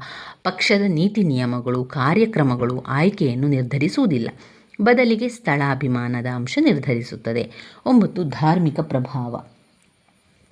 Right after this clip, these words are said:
ಇತ್ತೀಚಿನವರೆಗೂ ಜಪಾನಿನ ರಾಜಕೀಯ ಪಕ್ಷಗಳು ಧಾರ್ಮಿಕ ಪ್ರಭಾವದಿಂದ ಮುಕ್ತವಾಗಿದ್ದು, ವಿವಿಧ ಧರ್ಮಗಳಿಗೆ ಸೇರಿದಾದರೂ ಒಂದೇ ಪಕ್ಷದಲ್ಲಿರುತ್ತಾರೆ. ರಾಜ-, ರಾಜಕಾರಣಿಗಳು ಧರ್ಮವನ್ನು ತಮ್ಮ ರಾಜಕೀಯ ಅನುಕೂಲಕ್ಕಾಗಿ ಉಪಯೋಗಿಸುವುದಿಲ್ಲ.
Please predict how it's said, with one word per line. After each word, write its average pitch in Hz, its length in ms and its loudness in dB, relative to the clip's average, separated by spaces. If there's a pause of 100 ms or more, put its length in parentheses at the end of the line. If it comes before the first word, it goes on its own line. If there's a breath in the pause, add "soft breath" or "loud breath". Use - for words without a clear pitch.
(640 loud breath)
ಇತ್ತೀಚಿನವರೆಗೂ 202 920 2
ಜಪಾನಿನ 156 640 0 (140)
ರಾಜಕೀಯ 156 500 0
ಪಕ್ಷಗಳು 127 540 -4 (320 loud breath)
ಧಾರ್ಮಿಕ 196 440 2
ಪ್ರಭಾವದಿಂದ 127 680 -4
ಮುಕ್ತವಾಗಿದ್ದು, 120 800 -4 (320 loud breath)
ವಿವಿಧ 226 380 6
ಧರ್ಮಗಳಿಗೆ 143 640 -2
ಸೇರಿದಾದರೂ 127 960 -4
ಒಂದೇ 143 380 4
ಪಕ್ಷದಲ್ಲಿರುತ್ತಾರೆ. 123 1300 -4
ರಾಜ-, 143 240 0 (560)
ರಾಜಕಾರಣಿಗಳು 127 520 -2
ಧರ್ಮವನ್ನು 135 600 0
ತಮ್ಮ 123 280 -4
ರಾಜಕೀಯ 143 460 0
ಅನುಕೂಲಕ್ಕಾಗಿ 131 680 0
ಉಪಯೋಗಿಸುವುದಿಲ್ಲ. 131 840 0